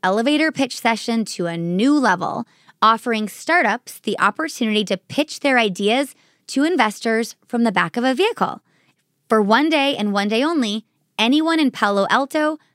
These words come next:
Mountain View, or Menlo Park, California, could request an Uber pitch ride, a free ride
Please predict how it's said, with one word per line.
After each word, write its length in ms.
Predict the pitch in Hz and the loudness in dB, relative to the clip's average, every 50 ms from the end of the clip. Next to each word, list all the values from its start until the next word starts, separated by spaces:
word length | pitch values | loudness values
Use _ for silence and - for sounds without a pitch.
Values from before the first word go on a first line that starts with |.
| _ | _
Mountain 400 | - 214 220 226 240 196 262 269 | -2 0 2 2 2 2 0 0
View, 380 | 220 254 254 262 262 269 269 247 _ _ _ _ - | 2 2 2 2 2 0 -2 -4 _ _ _ _ -2
or 120 | 202 202 | 0 0
Menlo 460 | 196 190 190 190 202 220 254 285 294 | 2 2 2 2 2 2 2 2 0
Park, 300 | 277 - 269 254 254 - | 0 0 -2 -2 -2 -4
California, 800 | - - 202 185 208 254 254 - 247 220 202 196 196 208 247 269 - _ _ _ _ - | -6 -4 -2 0 0 -2 0 0 0 0 0 0 0 -2 -2 -4 -8 _ _ _ _ -2
could 180 | - 254 220 | -2 0 2
request 500 | 269 277 269 - 247 214 233 226 - - - | 2 0 0 2 0 0 0 -2 -6 -10 -6
an 220 | - 202 202 202 - _ _ _ - | -4 -4 -4 -4 -6 _ _ _ 0
Uber 340 | 247 247 240 214 269 269 - | 0 2 2 2 2 0 0
pitch 520 | - - - 220 - - - - - - _ | -2 -4 -4 -4 -4 -4 -8 -14 -16 -14 _
ride, 360 | - 180 - - 65 - - - _ _ _ _ _ _ _ _ _ - | -6 -4 -4 -4 -6 -12 -14 -16 _ _ _ _ _ _ _ _ _ -2
a 80 | 202 190 | -2 -2
free 380 | - - - - 240 294 349 | -2 -4 -2 0 2 2 2
ride 400 | 359 269 208 190 180 180 196 208 | 2 2 2 2 2 0 -2 -4